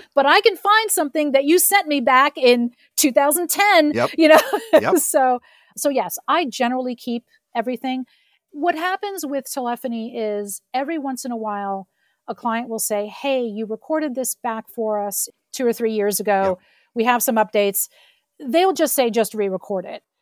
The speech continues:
Speaker 2: But sometimes, and, and this has happened a few times, where, again,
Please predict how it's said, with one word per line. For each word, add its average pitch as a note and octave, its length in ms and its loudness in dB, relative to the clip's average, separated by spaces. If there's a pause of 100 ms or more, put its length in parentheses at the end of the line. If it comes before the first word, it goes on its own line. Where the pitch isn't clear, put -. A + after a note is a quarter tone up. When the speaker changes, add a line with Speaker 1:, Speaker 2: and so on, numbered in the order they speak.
(160)
Speaker 2:
But C4 200 2
sometimes, D4+ 720 -4 (180)
and, B3 180 -6
and B3 140 -4
this C4 160 -2
has F4 360 -2
happened D4+ 360 -4
a C#4+ 40 -8
few C4+ 200 -8
times, - 640 -10 (520)
where, A#3 420 0
again, A#3 460 -2